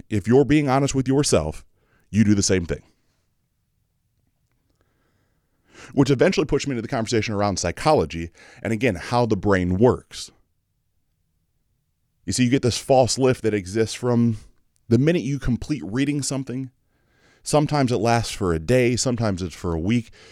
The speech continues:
sometimes it's for three, but somewhere between day one and day twenty-seven, you get this momentary dopamine hit, and you get excited, right? You're passionate. You got this.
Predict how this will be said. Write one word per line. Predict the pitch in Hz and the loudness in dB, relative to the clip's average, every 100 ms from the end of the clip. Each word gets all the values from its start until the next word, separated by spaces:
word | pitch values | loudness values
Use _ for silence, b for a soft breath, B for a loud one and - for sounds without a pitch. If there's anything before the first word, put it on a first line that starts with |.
| B B B | B B B
sometimes | 151 139 131 107 | -2 0 -2 -2
it's | 98 | -4
for | - 90 | -6 -8
three, | - 135 135 127 113 B B B | -6 -4 -2 -2 -4 B B B
but | 110 107 | -4 0
somewhere | 160 165 127 | 2 4 2
between | 110 - 101 98 | 2 0 0 4
day | 139 | 4
one | 143 113 107 | 4 2 0
and | 90 | 0
day | 90 95 | -2 -2
twenty-seven, | - 156 156 98 104 98 101 | -2 -2 -2 -2 -4 -4 -4
you | 95 | -4
get | 95 - | -6 -8
this | 87 | -6
momentary | 98 135 180 139 135 98 90 | -2 0 0 0 -2 -2 2
dopamine | 156 127 143 127 | 0 0 -4 -4
hit, | 120 123 - b b b b b b | -4 -4 -8 b b b b b b
and | 147 | -4
you | 143 | -2
get | 160 | -2
excited, | 127 - - 175 151 113 98 | -4 -6 -2 -2 -2 -6 -4
right? | - 170 | -2 -2
You're | 113 143 - | 0 -2 0
passionate. | - 165 165 - 120 90 - | 0 0 0 -2 -6 -10 -12
You | 143 | -10
got | 113 160 156 - | -4 0 0 -2
this. | 80 69 - | -8 -12 -16